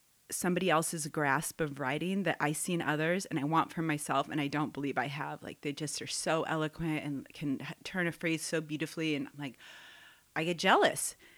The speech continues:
And I wanna n-, stop reading it or avoid any of their work or avoid mention of their name. And I'm like,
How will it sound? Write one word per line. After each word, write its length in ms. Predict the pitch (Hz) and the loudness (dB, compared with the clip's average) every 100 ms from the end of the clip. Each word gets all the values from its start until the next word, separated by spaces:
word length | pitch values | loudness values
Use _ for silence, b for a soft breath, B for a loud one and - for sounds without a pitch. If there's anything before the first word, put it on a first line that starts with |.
| b - | b -6
And 260 | 170 165 | 0 2
I 80 | 160 | 2
wanna 440 | 156 160 160 151 143 | 2 2 2 0 -2
n-, 140 | 165 160 - | -4 -6 -2
stop 420 | - 214 202 - | 4 8 8 6
reading 380 | 180 185 170 170 | 4 4 4 4
it 320 | 160 160 156 | 4 2 2
or 260 | 127 127 B B B B | 0 -2 B B B B
avoid 460 | 175 165 208 202 190 | 0 4 8 8 8
any 180 | 180 180 | 6 6
of 80 | |
their 160 | 165 160 | 6 4
work 420 | 156 165 160 160 | 4 6 6 4
or 100 | 160 | 2
avoid 600 | 160 160 208 196 175 147 | 0 4 6 6 4 0
mention 320 | 185 180 175 175 | 4 4 4 2
of 80 | |
their 140 | 160 160 | 2 2
name. 380 | 156 160 156 151 | 2 2 0 -2
And 80 | |
I'm 80 | 139 | -6
like, 160 | 131 | -12